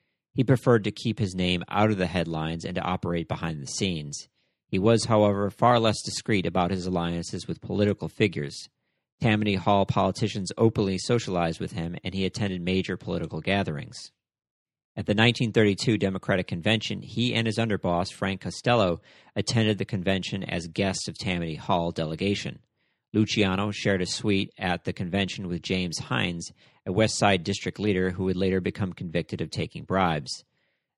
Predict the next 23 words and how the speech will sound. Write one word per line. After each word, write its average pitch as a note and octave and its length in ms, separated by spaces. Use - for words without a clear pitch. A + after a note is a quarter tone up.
They, A2 160
of A2 140
course, A2 340
couldn't F#2+ 320
vote A#2 260
at G#2 60
the - 80
convention, E2+ 540
but G2 160
their G2 120
money G#2+ 240
and G2+ 100
influence F2+ 480
was - 180
recognized F2 500
by F2 100
Democrats, E2+ 640
and F2 100
they F2 120
were F2 120
treated E2+ 320
as D#2 120
royalty. F2+ 560